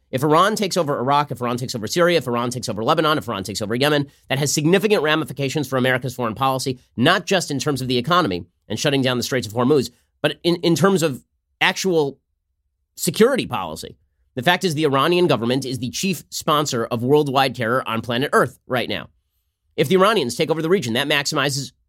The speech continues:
Russian aggression, Russian power, which has ramifications for Europe. If the Chinese are working with the Russians and with the Iranians,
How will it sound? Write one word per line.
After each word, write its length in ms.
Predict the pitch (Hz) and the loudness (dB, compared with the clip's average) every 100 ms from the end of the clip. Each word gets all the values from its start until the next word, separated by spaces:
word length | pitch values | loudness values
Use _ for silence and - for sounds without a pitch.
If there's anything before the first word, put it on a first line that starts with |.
| _ 127 | _ 0
Russian 500 | 190 254 127 71 - - | 0 2 -4 -8 -12 -8
aggression, 480 | 143 120 - - - 120 | -4 -4 -4 -12 -8 0
Russian 340 | 196 196 127 | 0 2 -2
power, 320 | 123 80 - _ - | -2 -6 -10 _ -8
which 160 | 135 175 | -2 0
has 180 | 151 | 2
ramifications 640 | 156 147 131 120 107 127 120 - | 2 0 -2 -6 -4 -4 -6 -2
for 140 | 202 | 2
Europe. 340 | 220 170 - _ _ _ _ _ _ - | 4 2 -2 _ _ _ _ _ _ -6
If 120 | 143 | -4
the 80 | 170 | 0
Chinese 420 | 202 185 240 131 | 2 2 2 0
are 80 | 120 | 2
working 260 | 170 156 143 | 2 2 0
with 140 | 160 | 0
the 80 | 190 | 2
Russians 320 | 180 143 113 | 0 -2 -2
and 100 | 117 | 0
with 120 | 135 | 0
the 80 | 160 | 2
Iranians, 500 | 165 226 139 - | 2 2 0 -4